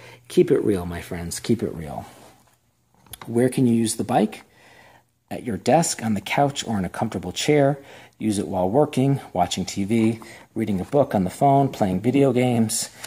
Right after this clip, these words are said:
anything you want to do. And then we told you how to, uh, take care of the resistance.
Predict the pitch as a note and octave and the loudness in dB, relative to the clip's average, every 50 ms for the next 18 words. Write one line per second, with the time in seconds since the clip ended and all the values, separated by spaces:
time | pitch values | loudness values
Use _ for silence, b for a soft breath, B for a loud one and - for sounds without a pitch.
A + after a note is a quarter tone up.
0 | B B B B B - F3 F3 D#3+ - C3+ B2 A#2 A2 G#2 G2 F#2+ F#2+ F#2 F2 | B B B B B 0 2 2 2 2 2 2 2 2 2 2 2 0 -2 -4
1 | E2 D#2 - - G#2 G2 G2+ G#2 G2+ G2+ G2+ G2 - - - A#2 G#2+ G#2 G2+ - | -6 -8 -10 -6 -4 -2 0 0 0 0 0 -2 -2 -2 -2 -2 -2 -2 -4 -4
2 | G#2+ G#2 G2+ - - G2+ F#2+ F#2+ F#2+ F#2 B B B B B B B B - - | -4 -4 -2 -2 -4 -4 -4 -4 -8 -8 B B B B B B B B -18 -16
3 | - - F2+ D2+ D#2+ D2 - - _ - - A2+ A2 - A#2+ A2+ G#2+ G2 F#2+ G#2 | -14 -14 -12 -14 -14 -16 -18 -16 _ -6 -6 -6 -4 -2 -2 -2 -2 -2 -2 -2
4 | G#2 G2 F#2 E2+ F2+ F#2 F2+ - - F2+ F2+ F#2 - - - | -2 -2 -2 -2 -4 -6 -6 -6 -8 -8 -8 -8 -8 -8 -10